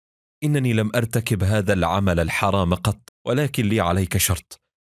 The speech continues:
أن تأخذني إلى مكان لا يرانا فيه أحد.' فوافقت على طلبها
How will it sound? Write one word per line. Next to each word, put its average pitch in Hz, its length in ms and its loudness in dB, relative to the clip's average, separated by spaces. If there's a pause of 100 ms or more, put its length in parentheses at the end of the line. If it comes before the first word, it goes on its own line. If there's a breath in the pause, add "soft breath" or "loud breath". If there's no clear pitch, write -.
(180)
أن 117 100 -2
تأخذني 123 500 0
إلى 98 260 2
مكان 107 380 0
لا 90 220 2
يرانا 87 380 2
فيه 85 360 0
أحد.' - 380 -8 (600)
فوافقت 143 580 -2
على 87 260 2
طلبها 95 720 0